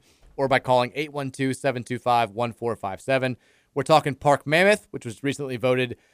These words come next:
uh, the number three best new course in the nation by Golf Digest. We're talking Old Capitol. We're talking Elk Run. We're talking Valley View, Wooded View, and Christmas Lake in Santa Claus, Indiana.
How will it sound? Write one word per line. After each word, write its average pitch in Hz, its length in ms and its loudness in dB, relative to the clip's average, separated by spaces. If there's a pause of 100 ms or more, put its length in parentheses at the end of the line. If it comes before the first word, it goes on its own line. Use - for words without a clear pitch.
(180)
uh, 104 100 -4
the 110 120 -6
number 131 180 0
three 135 240 -2
best 139 400 0
new 160 160 0
course 156 420 0
in 165 160 -4
the 147 100 0
nation 135 680 0 (320)
by 123 140 2
Golf 120 340 2
Digest. 151 560 4
We're 143 60 -2
talking 135 280 2
Old 113 180 -4
Capitol. 165 460 2
We're 139 100 -2
talking 123 300 -2
Elk 113 220 -6
Run. 151 400 0 (300)
We're 127 60 -10
talking 135 280 0
Valley 135 260 6
View, 127 240 -2
Wooded 131 280 -2
View, 123 300 -4
and 175 320 -2
Christmas 160 400 -6
Lake 143 180 0
in 117 80 -8
Santa 127 260 -4
Claus, 127 260 -2
Indiana. 117 540 -2